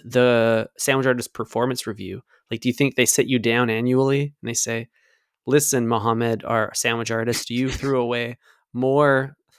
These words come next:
Speaker 1: chicken than any other member of this <laughs> franchise.
Speaker 2: Mm-hmm.
Speaker 1: Like, we're gonna have to dock some hours."
Speaker 2: I mean, <sighs> working at Subway's gotta be the top five easiest jobs in the world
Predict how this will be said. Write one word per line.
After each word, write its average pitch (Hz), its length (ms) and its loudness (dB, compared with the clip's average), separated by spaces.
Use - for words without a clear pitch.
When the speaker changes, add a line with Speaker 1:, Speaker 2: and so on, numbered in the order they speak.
Speaker 1:
chicken 120 480 0
than 113 140 -4
any 127 380 0
other 120 440 0
member 131 480 2
of 104 220 -4
this 113 380 -2
<laughs> - 40 -20
franchise. - 800 -4
Speaker 2:
Mm-hmm. 104 280 0
Speaker 1:
Like, 104 180 -2
we're 117 140 -4
gonna 127 120 0
have 127 140 2
to 120 60 -6
dock 117 260 0
some 113 160 -4
hours." 107 540 -2
Speaker 2:
I 117 40 2
mean, 123 400 4
<sighs> - 640 -20
working 156 300 0
at - 80 -4
Subway's 101 320 4
gotta 95 160 2
be 95 100 2
the 95 200 -4
top - 600 -4
five 95 380 -2
easiest 95 600 -2
jobs 95 540 -6
in 104 60 0
the 90 80 2
world 98 460 -4